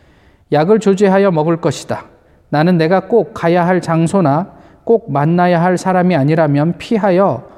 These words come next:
나와 이웃 간의 감염을 예방할 것이다. 혹시라도 나의 무지와 태만, 불청결로 이웃이 고통을 받아서는 안 되기 때문이다. 그러나 만일 이웃이 나를 필요로 한다면 나는 누구든 어떤 곳이든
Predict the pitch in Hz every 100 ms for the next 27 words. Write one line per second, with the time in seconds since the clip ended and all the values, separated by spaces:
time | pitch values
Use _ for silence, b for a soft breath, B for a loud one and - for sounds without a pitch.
0 | B B B - 143 175 190 165 180 208
1 | 208 - 151 170 - 156 156 160 143 139
2 | 185 143 139 147 151 139 127 - - -
3 | - b b b b - 226 - 247 185
4 | 135 135 156 147 170 170 156 170 196 131
5 | 107 - 196 165 113 - B B B B
6 | - 196 196 226 208 196 160 151 175 -
7 | 160 185 175 190 - 165 185 180 160 156
8 | 147 156 190 156 139 147 151 151 175 185
9 | 190 180 127 - - - b b b b
10 | - 170 208 247 160 165 196 135 147 190
11 | 190 208 151 151 175 175 - 254 254 220
12 | 156 143 131 120 151 254 B B B B
13 | 147 160 190 156 180 202 165 113 117 139
14 | 147 180 175 147 131 - 123 170